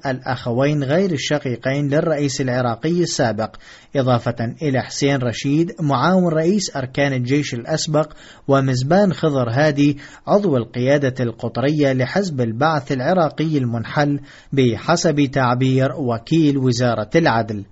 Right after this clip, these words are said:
أما صحيفة الرأي الكويتية فأشارت إلى أن السلطات العراقية كثفت إجراءاتها الأمنية في عموم مناطق وأحياء بغداد،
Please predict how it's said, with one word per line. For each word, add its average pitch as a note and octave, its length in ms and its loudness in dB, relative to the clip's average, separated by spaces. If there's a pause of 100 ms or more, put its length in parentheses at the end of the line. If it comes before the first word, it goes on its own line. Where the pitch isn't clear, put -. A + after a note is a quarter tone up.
(420)
أما D#3+ 240 6
صحيفة G3 520 0
الرأي D3 420 2
الكويتية C#3+ 880 2
فأشارت C3 880 0
إلى C3 240 2
أن C3 120 0
السلطات C3 600 0
العراقية C#3 840 0 (340)
كثفت F3+ 560 4
إجراءاتها B2+ 720 0
الأمنية C3 640 0
في C3 220 0
عموم C#3+ 380 0
مناطق D#3 640 0
وأحياء C3+ 720 0
بغداد، C3 600 0